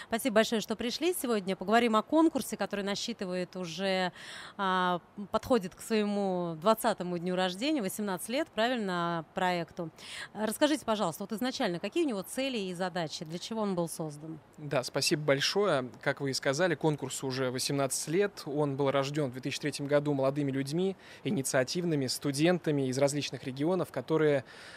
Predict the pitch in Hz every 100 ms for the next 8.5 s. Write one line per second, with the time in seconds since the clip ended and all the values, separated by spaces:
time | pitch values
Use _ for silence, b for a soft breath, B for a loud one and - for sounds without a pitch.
0 | B 165 135 135 135 131 113 B - 156
1 | 156 165 180 151 147 - 180 190 - 131
2 | 147 - 139 123 - 117 107 - - B
3 | B B B - 139 156 135 147 151 180
4 | 196 - - - 151 151 147 - 226 202
5 | 139 131 156 - 170 147 139 139 180 190
6 | 127 135 131 131 175 165 151 139 - 127
7 | 131 147 - 131 147 147 147 135 127 -
8 | - 127 120 113 -